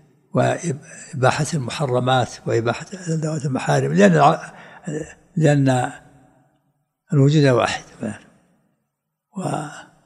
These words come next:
ومن، ومن، من، يعني، من لوازم لا فرق بين الأم والبنت والزوجة، لأن الوجود واحد، إلى آخر الفساد، ما، ما، ما يترتب على هذا من الفساد.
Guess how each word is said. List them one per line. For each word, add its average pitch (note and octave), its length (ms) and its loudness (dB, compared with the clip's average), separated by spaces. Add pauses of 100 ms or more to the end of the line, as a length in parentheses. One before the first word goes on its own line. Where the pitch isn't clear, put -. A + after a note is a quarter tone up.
(500)
ومن، B2 320 -2 (840)
ومن، B2 220 2 (640)
من، C3 340 0 (720)
يعني، A2+ 300 2
من A2+ 140 2
لوازم A#2+ 460 6
لا B2+ 160 8
فرق C3+ 320 2
بين B2 240 0
الأم C3 380 0 (540)
والبنت B2 500 2 (240)
والزوجة، B2+ 640 0 (460)
لأن A#2 140 -2
الوجود B2 280 -4
واحد، A2+ 380 -4 (140)
إلى G3+ 140 6
آخر D3+ 640 -2 (680)
الفساد، D#3+ 500 -2
ما، - 160 -14 (720)
ما، C3 340 0
ما D3+ 160 0
يترتب C#3+ 360 0
على B2+ 100 4
هذا C#3 140 2
من B2+ 100 0
الفساد. G#2+ 400 -4